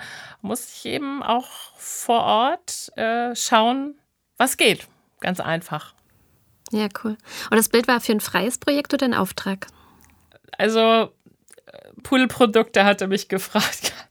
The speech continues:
Speaker 1: <laughs> „Katja, aber wir haben überhaupt keine Fotos von, äh, Fato Burger. Kannst du nicht mal ein paar Bilder machen?“ Ich sag, „Ach, super, ich würd sie gern gleich für meinen Female Rap Project fotografieren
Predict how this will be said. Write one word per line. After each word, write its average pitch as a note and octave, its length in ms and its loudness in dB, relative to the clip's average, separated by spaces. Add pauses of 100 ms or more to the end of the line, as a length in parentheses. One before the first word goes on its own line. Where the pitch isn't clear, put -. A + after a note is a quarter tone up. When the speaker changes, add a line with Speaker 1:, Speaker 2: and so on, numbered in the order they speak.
Speaker 1:
<laughs> - 260 -6
„Katja, A#3+ 360 4 (280)
aber F3 140 -6
wir G#3 80 2
haben G#3 100 4
überhaupt G#3 220 4
keine G#3 220 0
Fotos A#3+ 640 0
von, E3 640 -2
äh, - 180 -8
Fato - 320 -4
Burger. - 480 -6 (380)
Kannst - 220 -8
du G3+ 60 -4
nicht G#3 180 -2
mal F#3 100 2
ein F3 40 0
paar F3 160 -2
Bilder G#3 220 4
machen?“ F3 160 0
Ich E3+ 60 -6
sag, - 160 -4
„Ach, - 220 -10 (200)
super, G#3+ 440 2
ich - 220 -16 (140)
würd F#3+ 160 -6
sie G3 120 -6
gern F#3 220 2
gleich F3+ 220 0
für F3+ 160 -4
meinen F3 380 -2 (400)
Female F3 340 -4
Rap C#4+ 160 4
Project C4+ 540 -2
fotografieren A#3 1040 -2